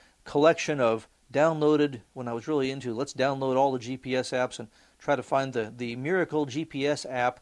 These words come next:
phase I was in a while back. Um, there they all are. Home again, closes the folder.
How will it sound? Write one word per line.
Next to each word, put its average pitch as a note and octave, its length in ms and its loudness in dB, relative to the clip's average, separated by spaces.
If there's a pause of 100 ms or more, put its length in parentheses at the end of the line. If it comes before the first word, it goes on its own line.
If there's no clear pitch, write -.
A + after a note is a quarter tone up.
(180)
phase C3 400 2
I B2+ 80 2
was A#2+ 160 -2
in B2 100 -2
a A#2+ 60 -6
while A#2 200 2
back. F3+ 340 4 (400)
Um, C3 800 2
there C3+ 160 -2
they C#3+ 140 2
all C#3+ 200 6
are. G#2+ 240 4 (280)
Home E3 320 4
again, F3+ 480 -2 (200)
closes E3 480 4
the C#3+ 100 -4
folder. D#3+ 560 0